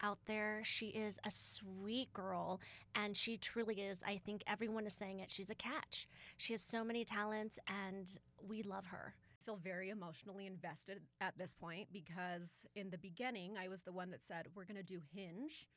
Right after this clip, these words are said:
Speaker 2: I feel like Hinge has some good quality guys, and I wanna help you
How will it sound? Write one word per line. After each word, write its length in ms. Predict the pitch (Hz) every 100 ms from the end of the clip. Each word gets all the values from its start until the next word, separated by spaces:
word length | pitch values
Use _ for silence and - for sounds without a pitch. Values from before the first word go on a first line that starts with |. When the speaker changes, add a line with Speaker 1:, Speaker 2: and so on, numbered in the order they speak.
| _ _
Speaker 2:
I 60 | -
feel 100 | 190
like 140 | 180
Hinge 320 | 190 190 190
has 200 | 196 180
some 200 | - 190
good 260 | 175 214 180
quality 480 | 208 185 170 170 175
guys, 460 | 156 147 160 220 -
and 180 | 202 185
I 60 |
wanna 240 | 190 190 180
help 320 | 165 202 208
you 360 | 190 175 175